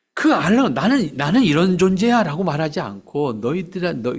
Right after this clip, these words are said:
그 이스-, 유다 백성들이 지금 경험하고 있는 상황, 유다 백성들이 지금 처해 있는 상황,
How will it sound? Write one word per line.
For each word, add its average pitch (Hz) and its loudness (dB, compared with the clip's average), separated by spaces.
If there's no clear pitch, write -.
그 120 -2
이스-, 170 -6
유다 170 -4
백성들이 175 -6
지금 165 -6
경험하고 180 -2
있는 170 0
상황, 190 -2
유다 190 4
백성들이 190 2
지금 190 -2
처해 214 -2
있는 196 -2
상황, 214 0